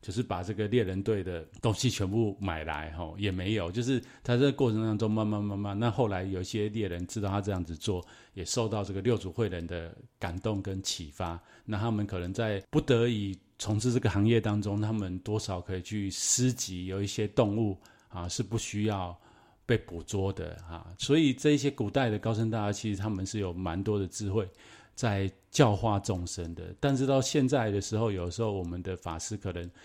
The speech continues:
对于，第一个，对于现在的生态学不了解，或者是生物学不了解，有时候只是纯粹于这个宗教上面的仪式或者一个表象，很容易就是会被人攻击啦，这是我的一点小小的看法。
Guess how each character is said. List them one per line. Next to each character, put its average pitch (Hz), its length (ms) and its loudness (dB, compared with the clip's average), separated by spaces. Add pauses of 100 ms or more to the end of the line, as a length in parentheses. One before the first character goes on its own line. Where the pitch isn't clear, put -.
(300)
对 127 220 6
于， 95 400 -2 (160)
第 127 180 4
一 117 40 4
个， 101 180 0
对 110 220 2
于 101 80 2
现 139 280 -2
在 120 180 2
的 98 120 -2
生 107 220 -2
态 104 160 0
学 90 180 -8
不 90 140 -6
了 85 220 -6
解， 87 260 -10
或 104 140 -4
者 95 100 -4
是 98 80 -2
生 139 260 4
物 127 120 4 (480)
学 110 200 0
不 113 140 2
了 104 220 4
解， 87 380 -2
有 95 160 -2
时 104 140 -4
候 113 180 2
只 - 140 -8
是 104 180 -2
纯 101 260 -4
粹 107 280 2
于 87 320 -6
这 104 120 -4
个 95 100 -2
宗 131 300 4
教 120 220 2
上 117 200 0
面 113 140 4
的 92 100 0
仪 87 200 -4
式 104 280 0
或 101 200 2
者 92 100 -4
一 92 40 -8
个 92 120 -2
表 82 220 -6
象， 104 260 0 (460)
很 101 200 -2
容 117 220 2
易 123 120 6
就 117 120 4
是 117 220 2
会 98 500 0 (160)
被 104 300 6
人 82 220 -6
攻 90 260 -2
击 73 260 -10
啦， 69 180 -10
这 120 100 -2
是 113 140 4
我 92 260 4
的 95 140 -4
一 113 100 0
点 82 340 -4
小 92 220 -2
小 85 220 0
的 90 100 -6
看 98 320 -4
法。 85 200 -8